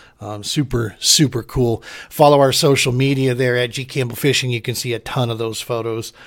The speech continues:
um, that we, that we posted up there, uh, with that stuff, man.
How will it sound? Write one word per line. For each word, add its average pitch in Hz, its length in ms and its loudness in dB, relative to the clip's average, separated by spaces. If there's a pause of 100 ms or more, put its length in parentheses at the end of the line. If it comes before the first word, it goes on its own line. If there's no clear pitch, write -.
(400)
um, 110 400 -6
that 113 160 -8
we, 113 220 -8
that 117 180 -12
we 117 100 -8
posted 117 480 -6
up 113 220 -10
there, 113 480 -10
uh, 117 160 -14
with 113 180 -12
that 107 220 -8
stuff, 107 320 -12
man. 110 300 -12